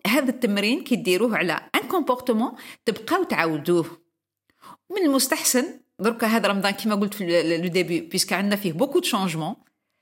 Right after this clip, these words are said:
ندخلوا هذا لو شونجمون وبداو خدموه طيلة هذا الشهر كل،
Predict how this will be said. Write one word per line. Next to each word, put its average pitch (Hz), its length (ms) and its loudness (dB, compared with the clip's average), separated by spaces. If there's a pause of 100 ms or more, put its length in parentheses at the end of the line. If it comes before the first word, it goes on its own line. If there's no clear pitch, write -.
(260)
ندخلوا 285 520 2
هذا 220 160 2
لو 185 60 0
شونجمون 131 440 -8 (800)
وبداو 294 520 2
خدموه 254 560 0
طيلة 330 380 -2
هذا 269 160 4
الشهر 269 360 2
كل، - 260 -8